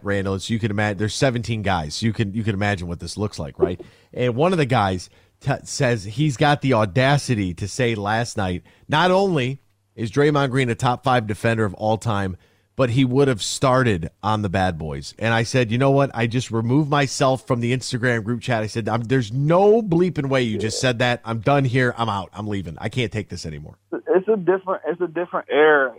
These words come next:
Speaker 2: And <clears throat> the way that Draymond and Marcus Smart play right now in today's game,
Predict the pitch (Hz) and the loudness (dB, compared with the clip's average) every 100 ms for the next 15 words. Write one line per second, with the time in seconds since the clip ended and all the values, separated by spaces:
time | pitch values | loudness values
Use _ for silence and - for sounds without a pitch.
0 | - 127 131 127 127 - - - - - | -4 2 2 2 -2 2 2 2 0 -6
1 | - 131 131 151 180 185 156 160 160 151 | -6 -4 -2 -2 -2 -4 0 0 0 -6
2 | 151 143 135 147 156 - 139 135 - - | -6 -8 -6 -6 -8 -10 -2 -2 -2 -2
3 | 131 131 120 117 123 104 131 127 143 117 | 0 2 0 0 -2 -2 0 2 2 0
4 | 127 110 104 104 113 131 143 151 190 | -6 -8 -6 -2 0 2 2 4 2